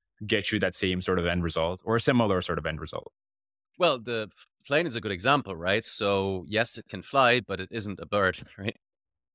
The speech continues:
Speaker 2: So
Speaker 1: Yeah,
Speaker 2: what
Speaker 1: yeah.
Speaker 2: makes you think that's kind of adding up other tasks that the plane could do, like mating with another plane or <laughs> something like that, would eventually get it to be a bird?
Speaker 1: So in this analogy, the,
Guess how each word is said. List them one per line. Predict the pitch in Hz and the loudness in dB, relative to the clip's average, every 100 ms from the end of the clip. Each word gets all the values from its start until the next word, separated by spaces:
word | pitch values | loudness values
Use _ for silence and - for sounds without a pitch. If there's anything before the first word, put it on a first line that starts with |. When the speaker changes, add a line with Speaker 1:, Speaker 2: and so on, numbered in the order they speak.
| _ | _
Speaker 2:
So | - 110 101 101 101 | 2 6 6 6 2
Speaker 1:
Yeah, | - | 2
Speaker 2:
what | 117 | 2
Speaker 1:
yeah. | |
Speaker 2:
makes | 117 113 | 4 0
you | 113 | -2
think | - 120 | -2 -2
that's | 104 - | -2 -2
kind | 113 | -4
of | 101 - | -4 -2
adding | 107 104 | 0 2
up | 98 - | 0 0
other | 107 120 | 0 0
tasks | - - 98 92 - - | -2 -2 0 0 -2 -2
that | 95 90 - | -4 -4 -6
the | |
plane | 92 - 120 110 101 92 | -8 0 4 4 2 -4
could | 92 | -8
do, | - 139 104 104 | -2 0 2 -2
like | 104 90 90 - - _ | 0 0 0 -2 -16 _
mating | 104 107 - 110 | 2 2 4 0
with | 95 95 | -2 -2
another | 90 90 92 - | -4 -4 -6 -6
plane | 95 98 | -4 -4
or | |
<laughs> | 95 - | -6 -8
something | 104 104 | -10 -10
like | 92 - | -10 -4
that, | 98 - _ - - _ | -2 -2 _ -20 -20 _
would | 107 | -6
eventually | 110 98 110 - 104 101 | -2 0 0 -2 -4 -4
get | - 101 95 | 2 4 4
it | 92 | 0
to | - - | -8 -10
be | 82 | -8
a | 82 | 0
bird? | 101 92 80 - _ _ _ _ _ _ _ _ | 2 2 0 -12 _ _ _ _ _ _ _ _
Speaker 1:
So | - 156 | 2 4
in | 156 | 6
this | 160 196 | 4 4
analogy, | 151 127 151 110 98 95 | 4 4 2 2 2 0
the, | 92 110 104 104 107 | 2 2 4 2 0